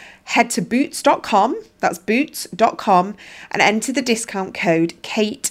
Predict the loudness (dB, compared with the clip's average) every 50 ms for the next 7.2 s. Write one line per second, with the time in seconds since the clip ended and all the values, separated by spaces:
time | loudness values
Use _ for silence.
0 | -10 _ -6 0 4 4 4 4 2 -2 0 0 0 2 2 -2 -2 -4 -6 -8
1 | -10 -12 -8 -4 -4 -4 -4 -6 -8 -4 -2 -2 -2 -2 -4 -8 -12 -14 _ -12
2 | -4 0 2 2 2 2 0 0 2 2 4 4 4 2 2 0 -4 -10 _ -20
3 | -20 -20 -20 -20 -20 _ _ -6 -4 0 0 0 0 -2 -8 -4 -2 -2 -2 -2
4 | -4 -10 -4 -2 0 0 0 0 -2 -4 -4 -2 2 2 4 4 2 0 -4 -6
5 | -12 -14 _ _ -10 -10 -6 -2 2 2 4 4 2 0 0 0 0 0 0 -4
6 | -6 -6 -4 -4 -4 -4 -4 -2 -2 -2 -4 -4 -8 -6 -4 -4 -6 -8 -10 -12
7 | -12 -12 -12 -14